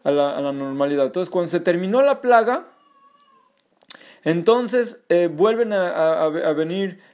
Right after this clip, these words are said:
las, las dudas. Bueno, pues es que fue casualidad, este, eh, vamos a suponer que una persona,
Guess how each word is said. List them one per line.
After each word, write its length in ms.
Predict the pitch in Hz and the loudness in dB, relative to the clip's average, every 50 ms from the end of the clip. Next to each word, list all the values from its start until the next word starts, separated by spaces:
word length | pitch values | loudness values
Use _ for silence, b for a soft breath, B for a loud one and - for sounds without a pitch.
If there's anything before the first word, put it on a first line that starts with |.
| b | b
las, 380 | - 147 147 147 143 - - - | 0 2 2 2 2 -2 -8 -8
las 340 | - 147 143 143 135 123 143 | -2 0 0 0 0 -2 -4
dudas. 440 | 170 190 175 151 131 117 - - b b b b b - | -2 0 2 0 0 0 -4 -12 b b b b b -10
Bueno, 760 | 147 151 190 214 226 226 233 226 220 214 208 202 202 196 - | -4 0 0 2 2 0 0 -2 -2 -2 0 0 0 -2 -4
pues 140 | - 180 165 | -6 -6 -6
es 120 | 170 151 | -6 -6
que 140 | - - 190 | -2 -2 0
fue 180 | 175 196 190 175 | 0 0 0 0
casualidad, 1160 | - 190 170 - 175 165 160 165 165 170 190 202 214 214 214 208 208 202 196 190 175 170 170 B B B B B - | 0 0 0 0 0 0 0 0 2 2 4 4 4 2 2 2 0 0 -2 -2 -4 -6 -12 B B B B B -8
este, 1080 | - - 165 165 156 160 - - 160 156 156 156 156 156 156 156 156 151 151 156 156 170 | -4 -2 0 0 -2 -4 -2 0 2 4 4 4 2 0 0 -2 -2 -2 -4 -4 -4 -6
eh, 60 | 165 - - 226 226 240 233 214 | -8 -2 2 2 2 2 2 0
vamos 320 | 208 240 262 269 277 240 | 0 2 2 2 2 0
a 60 | 220 | -2
suponer 360 | 202 190 190 226 220 233 233 | -8 -2 -2 0 0 0 -2
que 80 | 233 233 | -2 -2
una 180 | 233 220 214 220 | -2 -2 -2 -2
persona, 580 | 208 190 165 190 208 208 208 208 208 196 196 | -4 -2 -2 -2 -2 -2 0 -2 -2 -2 -4